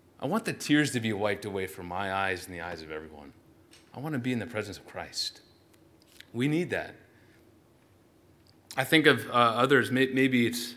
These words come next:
maybe we could call them kind of, uh, midlife, uh, in the faith. Uh, you know, you've, you've, you've walked with Jesus, you know, c-, maybe a couple dec-, decades now. Uh, long enough to,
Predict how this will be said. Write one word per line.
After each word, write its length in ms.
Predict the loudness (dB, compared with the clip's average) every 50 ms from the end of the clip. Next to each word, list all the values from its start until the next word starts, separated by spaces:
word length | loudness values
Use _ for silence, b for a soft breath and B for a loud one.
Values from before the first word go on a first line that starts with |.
| -18 -16 -8
maybe 240 | -6 -4 -4 -2 -2
we 140 | -4 -4
could 160 | -4 -6 -8 -6
call 220 | -6 -4 -4 -2
them 160 | -2 -4 -6
kind 180 | -6 -8 -8 -8
of, 140 | -8 -10 -12 B B B B B B B -6
uh, 200 | -4 -4 -4 -4
midlife, 720 | 0 2 2 2 2 2 2 2 2 0 -4 -8 -10 -10 -10 -10
uh, 180 | -8 -8 -8 -8
in 100 | -10 -10
the 80 | -10 -12
faith. 560 | -12 -10 -6 -4 -4 -4 -6 -10 -16 -20 B B B B B B B B B B B B _ _
Uh, 180 | -18 -16 -12 -12
you 180 | -10 -8 -8 -8
know, 80 | -6
you've, 320 | -6 -6 -8 -8 -10 -12 -12
you've, 160 | -14 -14 -16 -18 _ _
you've 180 | -16 -16 -10 -4
walked 280 | 2 2 2 2 2 -2
with 140 | -6 -6
Jesus, 760 | -4 -4 -4 -4 -4 -4 -4 -4 -4 -4 -6 -6 -10 -12 -14 -16 -20 _ _ _ -20 _ _ _ _ _ _ -10
you 60 | -6
know, 180 | -6 -6 -6 -8 -12
c-, 100 | -16 -16 -16 -10 -8
maybe 200 | -6 -4 -4 -4
a 40 | -6
couple 280 | -6 -8 -6 -6 -6
dec-, 320 | -4 -4 -4 -4 -6 -12 -16 -12 -8
decades 500 | -6 -6 -6 -4 -6 -6 -6 -8 -10 -12
now. 300 | -12 -12 -10 -12 -12 -16 b b b b b b b b b b b b _
Uh, 160 | -4 -4 -4 -4
long 360 | -2 2 2 4 4 2 0
enough 340 | 0 2 2 2 2 0 -6
to, 520 | -6 -4 -2 -2 0 0 -2 -4 -6 -8